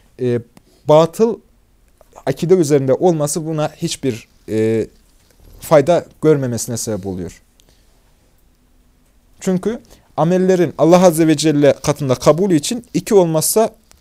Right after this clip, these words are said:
olmaz şart vardır. Birisi doğruluğudur. Yani kitap ve sünnete uygun olmaz. Diğeri ihlas.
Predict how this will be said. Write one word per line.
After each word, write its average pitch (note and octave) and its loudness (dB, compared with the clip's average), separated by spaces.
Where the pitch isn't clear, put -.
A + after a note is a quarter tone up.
olmaz E3 2
şart E3+ 2
vardır. A2+ 0
Birisi G#3 -2
doğruluğudur. F#3 4
Yani E3 0
kitap F3+ 0
ve F3 -2
sünnete E3 -4
uygun E3 0
olmaz. A2+ -4
Diğeri G3 8
ihlas. F3 0